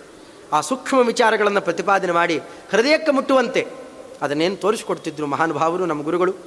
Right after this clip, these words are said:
ಬಾಳಗಾರಾಚಾರ್ಯರು, ಅವರದ್ದೇ ಎಲ್ಲ ಜ್ಞಾನ ಸಂಪತ್ತು, ನಂದ್ಯಾವುದೂ ಅಲ್ಲ.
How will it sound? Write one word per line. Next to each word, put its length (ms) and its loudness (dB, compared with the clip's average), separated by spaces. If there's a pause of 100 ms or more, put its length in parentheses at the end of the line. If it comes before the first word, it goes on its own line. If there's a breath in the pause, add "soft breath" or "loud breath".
(280 loud breath)
ಬಾಳಗಾರಾಚಾರ್ಯರು, 800 2 (440)
ಅವರದ್ದೇ 320 0
ಎಲ್ಲ 280 0
ಜ್ಞಾನ 260 -4
ಸಂಪತ್ತು, 720 -14
ನಂದ್ಯಾವುದೂ 400 0
ಅಲ್ಲ. 160 -2